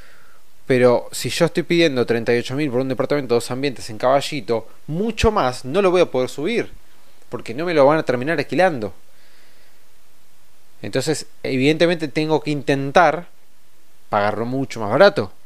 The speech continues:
por lo menos veinte mil dólares más barato, para que me sea rentable la inversión que yo voy a hacer.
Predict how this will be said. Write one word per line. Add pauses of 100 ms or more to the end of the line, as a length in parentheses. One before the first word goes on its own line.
(120)
por
lo
menos
veinte
mil
dólares
más
barato,
para
que
me
sea
rentable (280)
la
inversión
que
yo
voy
a
hacer.